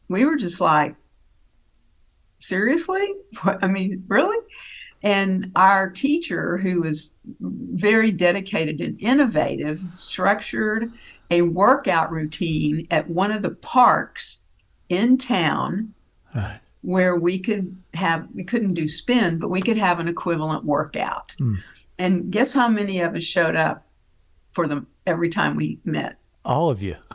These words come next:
Speaker 2: <laughs>
Speaker 1: That's right. All of us. All of us. Because it was, it gave us some, it gave us social support.
Speaker 2: Yeah.
Speaker 1: It gave us structured style.
Speaker 2: Huh.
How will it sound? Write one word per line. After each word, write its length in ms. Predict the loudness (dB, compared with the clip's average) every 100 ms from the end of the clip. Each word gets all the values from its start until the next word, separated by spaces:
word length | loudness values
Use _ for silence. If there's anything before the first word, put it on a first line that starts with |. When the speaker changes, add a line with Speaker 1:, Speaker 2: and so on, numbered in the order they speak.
| -4
Speaker 2:
<laughs> 80 | -2 0 -2 2
Speaker 1:
That's 260 | 2 2
right. 180 | 2 2 0 4
All 240 | 6 6 4
of 160 | -2
us. 280 | -12 -18 -14 -12 -12 -6 4
All 260 | 6 6 4
of 120 | -2
us. 300 | -10 -20 -20 _ _ -20 -20 -10 -4
Because 800 | -2 2 4 6 4 0 -6 -16 _ -8
it 120 | -6
was, 200 | -6 -6 -4
it 260 | -4 -4
gave 360 | 0 2 2 2
us 240 | 0 -2 -4
some, 300 | -2 -2 -4
it 60 |
gave 260 | -2 -2 -2
us 120 | -4
social 640 | -2 0 0 -2 -2 -2 -4 -8 _ _ _ _ -8
support. 640 | -8 -2 2 2 2 -2 -2
Speaker 2:
Yeah. 200 | -2 -2 -6 _
Speaker 1:
It 100 | -2 0
gave 260 | 0 0
us 120 | -2 -4
structured 540 | 0 0 0 -6 -8
style. 420 | -2 0 0 -2 -14
Speaker 2:
Huh. 180 | -4 -4